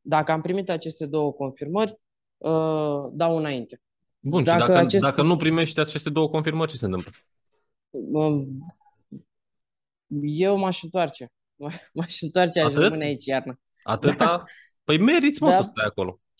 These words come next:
Speaker 2: Dacă atâta îți trebuie să renunți la visul tău de a sta în România cu copiii tăi, meriți. Stai acolo.
Speaker 1: Păi eu o să mai încerc o dată, știi?
Speaker 2: Nu
Speaker 1: Când o
Speaker 2: există,
Speaker 1: să
Speaker 2: mă, asta înce-, asta e încercare, mă duc la două interviuri. Du-te, frate, la o sută cincizeci de interviuri.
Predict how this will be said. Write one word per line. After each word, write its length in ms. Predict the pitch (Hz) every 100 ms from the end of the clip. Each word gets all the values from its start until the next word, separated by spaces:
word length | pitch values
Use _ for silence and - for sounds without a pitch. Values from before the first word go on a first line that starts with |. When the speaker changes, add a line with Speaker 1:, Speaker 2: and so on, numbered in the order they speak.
| _ _ _ _
Speaker 2:
Dacă 260 | - 113 -
atâta 260 | - - 160
îți 160 | -
trebuie 260 | 208 175 160
să 140 | 151
renunți 340 | 135 139 156 131
la 120 | 127
visul 360 | 123 - 135
tău 300 | 269 120 165 147
de 80 | 113
a 40 | 120
sta 200 | - 147
în 60 |
România 400 | 139 127 127 135
cu 120 | 127
copiii 380 | 117 113 123 127
tăi, 340 | 120 113 156 156
meriți. 480 | - 233 196 107 - -
Stai 220 | - 247
acolo. 320 | 311 269 139 - - 123 - _ _ _ _ _ _ _ _ - 156 _ _
Speaker 1:
Păi 160 | 175
eu 80 | 170
o 20 |
să 180 | 185 196
mai 240 | 202 202 196
încerc 300 | 196 247 240
o 60 |
dată, 320 | 220 226 -
știi? 220 | 143 - 165
Speaker 2:
Nu 120 | 233
Speaker 1:
Când 120 | 349
o 40 |
Speaker 2:
există, 420 | 381 247 160 156 170
Speaker 1:
să 60 |
Speaker 2:
mă, 100 | 277
asta 340 | 226 196 165 185
înce-, 260 | 160 156
asta 260 | 131 180 226
e 20 |
încercare, 680 | 196 180 120 - 185 165 120
mă 200 | 113 139
duc 180 | 135 175
la 120 | 156
două 240 | 127 170
interviuri. 600 | 160 147 147 131 170 110
Du-te, 220 | 113 202
frate, 300 | 254 269 262
la 80 | -
o 100 | 156
sută 280 | 160 240 233
cincizeci 400 | 220 247 233 214
de 80 | 151
interviuri. 580 | 123 120 101 98 87